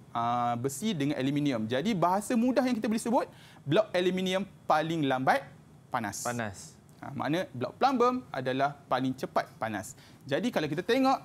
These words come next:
Speaker 1: suhu akhir aluminium lebih tinggi, macam mana aluminium boleh lebih tinggi daripada plumbum pula?
Speaker 2: Mhm.
Speaker 1: Sedangkan dia ni lambat panas. Ha, jadi kita ambillah A sebagai jawapan yang salah.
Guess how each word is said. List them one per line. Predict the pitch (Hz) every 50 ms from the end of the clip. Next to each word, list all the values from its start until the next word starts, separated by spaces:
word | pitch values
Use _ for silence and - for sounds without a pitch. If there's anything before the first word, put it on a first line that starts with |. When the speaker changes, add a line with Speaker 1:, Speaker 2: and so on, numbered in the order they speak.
| - - -
Speaker 1:
suhu | - - - - 196
akhir | - 190 190 208 202
aluminium | - 156 165 185 190 190 196 190 208 202 196
lebih | 165 156 175 165 190 185
tinggi, | - 208 220 226 202 220 185 123
macam | 107 117 120 - 139 139
mana | 156 160 160 -
aluminium | 117 120 127 131 131 135 139 135
boleh | 131 135 131 127
lebih | 131 127 143
tinggi | 143 143 143 147 143
daripada | 131 135 127 135 - 131 139
plumbum | 143 - 156 156 160 170
pula? | 185 233 247 185 - - - -
Speaker 2:
Mhm. | - 117 113 110 110 113
Speaker 1:
Sedangkan | 107 - 143 147 151 - - 214 214 208 - - -
dia | 139 135 160
ni | 185 208
lambat | 202 214 214 - -
panas. | 240 262 247 185 156 - - - - - - - - - - - - -
Ha, | - - 117 120 127 131 127 127
jadi | 127 131 143 156 185
kita | 170 - 151 - - 147 135 - -
ambillah | 147 156 170 151 151 160 156
A | - 180 180
sebagai | 175 - 147 131 135 135 123
jawapan | 123 127 120 117 120 - 135 123 123
yang | 127 180 247 269 - - - - -
salah. | - - - 135 123 117 113 101 -